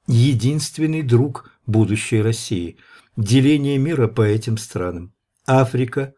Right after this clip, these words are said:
России, острова Америки, остальное неважно. Абиссиния, центр Африки.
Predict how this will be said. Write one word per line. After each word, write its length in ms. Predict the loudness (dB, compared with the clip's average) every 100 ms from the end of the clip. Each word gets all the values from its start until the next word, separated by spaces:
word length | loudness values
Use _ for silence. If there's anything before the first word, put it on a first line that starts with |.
| _
России, 720 | -4 -4 -4 -8 -6 -6 -6 -10 _ -20 -18 0
острова 640 | 2 2 2 4 4 0
Америки, 800 | -2 -2 0 0 -2 -4 -6 -2
остальное 880 | 0 0 2 0 2 2 2 0 -4 -10 _
неважно. 720 | -2 2 0 0 -6 -10 -14 _ _ _ _
Абиссиния, 840 | 2 4 2 0 -2 -2 0 -4
центр 580 | -4 -2 -2 0 -6 -6
Африки. 600 | 0 0 0 -6 -6 -10